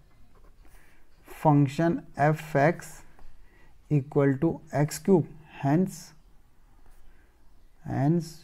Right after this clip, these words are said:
not onto, ठीक है, तो आपका onto नहीं होगा। तो फिफ्थ पार्ट देखोगे, function z to z given by f x equal to x cube, तो same to same ऐसा ही आपका, ठीक है, इंटीजर नंबर है आपके,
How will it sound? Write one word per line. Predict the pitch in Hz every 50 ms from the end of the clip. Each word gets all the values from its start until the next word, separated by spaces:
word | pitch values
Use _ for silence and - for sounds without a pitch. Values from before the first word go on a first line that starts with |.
| - - 135 127 127
not | 127 131 147 180 190 196 - - - - - - - - - - - - - - - - - - - - - _ _ - - - - - - - - - -
onto, | 180 135 135 139 135 135 131 127 - - - - - - - - - - - -
ठीक | 160 151 175
है, | - - - - - - - - -
तो | - 135
आपका | 131 131 - 151 - -
onto | 127 131 131 127 - 196 240 262 208 - - - - - - - -
नहीं | 165 175 170 175 180 165 143
होगा। | 123 123 123 - - 156 - - - - - - _ - - - - - - - - - -
तो | - -
फिफ्थ | - - 233 233 233 -
पार्ट | 226 226 220
देखोगे, | 214 208 196 202 208 202 220 220
function | 208 214 202 190 196 214 208 196
z | 190 190 185 -
to | - 208
z | 175 156 185 196 202 185
given | 175 185 175 185 190 190 185
by | 190 190 - 170
f | 165 156
x | 190 185 185 196
equal | 185 156 180 180 180 170
to | 185 180
x | 175 170 160 - -
cube, | 208 202 185 - - - - - -
तो | - 160
same | - - 226 233 226 214
to | 214 202
same | 226 226 220 -
ऐसा | 143 147 151 -
ही | 156 156 147 135
आपका, | 113 - - - - - - - - - - - - - _ - - - -
ठीक | - 190 185
है, | 214 190 - - - - - - -
इंटीजर | 156 160 160 160 165 185 180 190 196
नंबर | 190 185 185 185 190 190 190
है | 190
आपके, | 185 180 - - 202